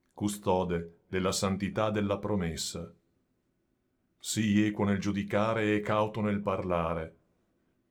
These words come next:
Non essere ingiusto con nessuno e sii mansueto con tutti gli uomini. Sii fiaccola per chi cammina nelle tenebre, gioia per l'addolorato,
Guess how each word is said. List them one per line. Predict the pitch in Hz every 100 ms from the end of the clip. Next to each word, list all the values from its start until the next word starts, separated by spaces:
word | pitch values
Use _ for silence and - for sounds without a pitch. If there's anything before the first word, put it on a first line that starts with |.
| _ _ _ _ _ _ _ _
Non | 104 104
essere | 123 - 117 117
ingiusto | 110 131 127 131
con | 123 113
nessuno | 113 104 110 101 90 87 85 - _ -
e | -
sii | - 113 107
mansueto | 107 101 104 98 90 90 87
con | 95 85
tutti | 120 - 110
gli | 104
uomini. | 104 92 82 82 82 85 - - _ _ _ _ _ _ _ _ _ _ _ _
Sii | - 107 104
fiaccola | 104 98 92 92 - 92 90
per | 92 87
chi | 104 -
cammina | 98 101 113 110
nelle | 107 101 98
tenebre, | 95 87 85 85 85 87 - _ _ _ _ _ _ _
gioia | - 107 110 113 117
per | 101 104 104
l'addolorato, | 101 101 101 98 90 85 80 87 85